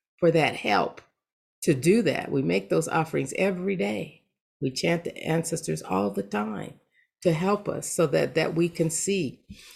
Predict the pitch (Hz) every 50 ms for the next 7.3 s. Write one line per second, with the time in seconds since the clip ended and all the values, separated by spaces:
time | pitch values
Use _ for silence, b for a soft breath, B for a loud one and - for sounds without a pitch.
0 | B B B B - - - 208 185 180 175 170 170 165 - - - - - -
1 | 170 202 220 233 226 220 214 175 196 175 - 180 196 196 190 185 185 - 196 175
2 | - - 247 240 233 226 - 202 170 165 170 190 269 359 294 196 160 143 143 143
3 | 143 - - 208 170 160 156 - - 175 165 165 165 160 151 143 160 170 175 180
4 | 180 - 175 165 160 - - 160 135 - 156 170 170 160 160 156 - - - 165
5 | 165 165 165 156 147 143 143 - - 190 196 196 190 175 165 156 151 143 139 156
6 | 185 202 202 170 147 143 135 - - 147 139 135 - 165 143 131 127 131 135 139
7 | 147 143 - - 190 208